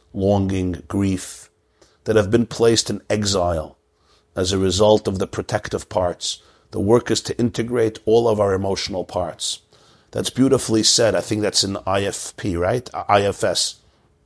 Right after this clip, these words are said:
Which means, we, we, and this is really,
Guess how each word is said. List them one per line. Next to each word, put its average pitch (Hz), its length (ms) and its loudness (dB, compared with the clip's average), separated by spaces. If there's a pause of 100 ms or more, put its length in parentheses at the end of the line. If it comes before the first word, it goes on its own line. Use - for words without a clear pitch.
(1300)
Which 104 240 -2
means, 127 640 2 (380)
we, 120 440 -2
we, 117 360 0 (220)
and 104 160 -4
this 110 160 0
is 95 120 -4
really, 98 460 0